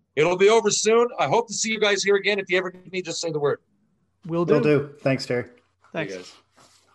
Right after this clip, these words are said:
Speaker 2: So that was Terry Ryan, uh,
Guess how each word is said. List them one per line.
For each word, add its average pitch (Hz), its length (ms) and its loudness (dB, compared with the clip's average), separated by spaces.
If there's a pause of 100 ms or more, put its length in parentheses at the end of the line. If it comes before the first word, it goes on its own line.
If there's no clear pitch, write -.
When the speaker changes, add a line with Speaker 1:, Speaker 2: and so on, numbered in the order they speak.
(3250)
Speaker 2:
So - 140 -10
that 170 120 0
was 160 180 -4
Terry 180 300 -2
Ryan, 180 480 -2 (240)
uh, 151 420 -8